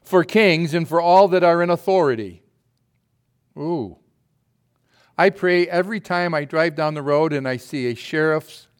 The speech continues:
police car, state police.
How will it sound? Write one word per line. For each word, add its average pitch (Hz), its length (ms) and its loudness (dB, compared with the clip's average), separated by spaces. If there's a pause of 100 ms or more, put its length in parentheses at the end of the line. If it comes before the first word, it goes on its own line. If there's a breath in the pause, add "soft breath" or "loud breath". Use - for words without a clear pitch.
(140)
police 139 560 -8
car, 131 440 -2 (180)
state 127 360 -8
police. 117 540 -10